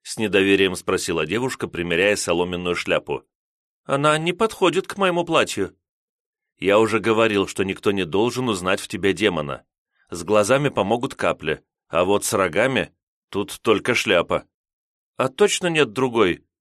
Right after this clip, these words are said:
какой-нибудь модной и небольшой?» «Извини, но я не магазин. Попробуем подыскать что-нибудь потом. А пока тебе придётся обходиться этой». «Эх», вздохнула Юл,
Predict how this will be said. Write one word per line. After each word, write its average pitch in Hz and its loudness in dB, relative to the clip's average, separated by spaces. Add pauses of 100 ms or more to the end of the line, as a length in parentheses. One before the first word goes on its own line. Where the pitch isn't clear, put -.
какой-нибудь 151 0
модной 135 0
и 113 -2
небольшой?» 127 0 (640)
«Извини, 107 2
но 95 0
я 107 4
не 110 0
магазин. 92 0 (320)
Попробуем 147 2
подыскать 120 0
что-нибудь 110 -2
потом. 90 -2 (440)
А 87 0
пока 98 0
тебе 165 -2
придётся 139 0
обходиться 120 -2
этой». 104 0 (840)
«Эх», 196 2 (240)
вздохнула 90 -2
Юл, 139 -2